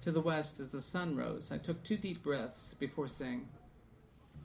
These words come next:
"I can't do that." "Can't or won't, I will shut your handset out of the system." "On what grounds? Who's violating the terms of service now? You've already interrupted today's mission."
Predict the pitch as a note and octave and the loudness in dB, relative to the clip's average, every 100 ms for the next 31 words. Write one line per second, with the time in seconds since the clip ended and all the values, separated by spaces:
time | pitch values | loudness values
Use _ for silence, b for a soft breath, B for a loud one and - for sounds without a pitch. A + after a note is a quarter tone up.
0 | - E3 A3+ - B3 - - B2+ A#2 - | -8 -2 0 2 0 0 0 0 0 -4
1 | - - - - - - - - - - | -6 -14 -14 -14 -14 -14 -14 -16 -16 -18
2 | - - - - - - - - - - | -20 -20 -20 -20 -20 -18 -18 -20 -20 -20
3 | - - F3+ G#3+ E4+ - - E3 D3 F#3 | -20 -6 4 4 4 -2 -8 0 4 4
4 | G3+ - - - C3+ G3+ B3+ - - A#2 | 4 2 -2 -2 10 12 12 8 0 0
5 | B2+ E3 A3 G#3+ C3+ - C3 C3 B2 B2 | 0 4 4 4 0 -2 -4 -4 -2 -2
6 | - G#3 - B2+ C3+ - - - - - | -2 -4 -4 -8 -10 -16 -20 -20 -20 -20
7 | - - - - - A3+ A#3 C#4 - A#3 | -20 -20 -20 -6 8 10 12 8 4 6
8 | B3 F3+ C3 C3 - C#4 A#3+ A#3 G3 G3 | 8 6 4 2 4 4 6 4 4 4
9 | F#3+ F#3+ F3+ E3+ G3 F#3 F#3+ F3 - F3+ | 4 2 0 2 2 2 0 -2 -2 0
10 | F#3 E3+ G#3+ A#3+ B3 - - C#3+ - E3 | -2 -2 2 4 4 -2 -6 -8 0 2
11 | F#3+ A#3+ A3+ F#3+ E3 - E3+ F3 G3 G#3+ | 6 8 8 6 2 0 -2 2 0 2
12 | - A#3+ - C3+ A#2+ E3 F3 - - | -2 -2 -2 -2 0 0 0 -4 -6